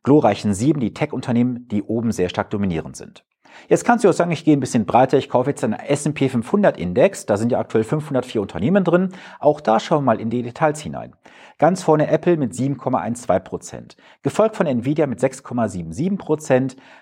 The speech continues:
Microsoft sechs Komma sechsundzwanzig Prozent, Amazon mit drei Komma einundsechzig Prozent,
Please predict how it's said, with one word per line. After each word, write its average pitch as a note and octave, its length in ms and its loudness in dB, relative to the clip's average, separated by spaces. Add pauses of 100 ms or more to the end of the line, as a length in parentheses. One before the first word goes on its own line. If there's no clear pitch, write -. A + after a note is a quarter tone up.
Microsoft D#3 600 2
sechs - 240 0
Komma A#2+ 200 0
sechsundzwanzig C3+ 720 -2
Prozent, G#2 540 -2 (260)
Amazon D#3 400 2
mit B2+ 180 -2
drei A2 120 4
Komma A2 260 -2
einundsechzig B2+ 640 0
Prozent, C3 500 0